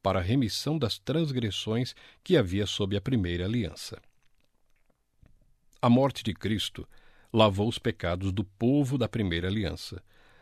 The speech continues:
Não houve nada naquela aliança que poderia fazer isso.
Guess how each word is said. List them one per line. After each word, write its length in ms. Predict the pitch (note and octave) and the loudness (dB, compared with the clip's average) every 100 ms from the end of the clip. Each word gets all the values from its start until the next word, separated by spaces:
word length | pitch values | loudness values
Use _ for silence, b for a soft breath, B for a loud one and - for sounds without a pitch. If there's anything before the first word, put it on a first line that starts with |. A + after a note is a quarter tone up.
| - | 4
Não 160 | D3 | 6
houve 280 | E3+ E3+ D#3+ | 6 4 4
nada 320 | D3 C#3 C#3+ | 2 2 2
naquela 340 | C3 - B2 B2 | 0 0 0 0
aliança 420 | A2+ A2+ B2 C3 | 0 0 0 -2
que 140 | - | -4
poderia 380 | A#2 A#2 F#2+ F2+ | -4 -2 0 -2
fazer 360 | - G#2 F#2+ F2+ | -2 -2 -2 -4
isso. 360 | - - - | -8 -12 -14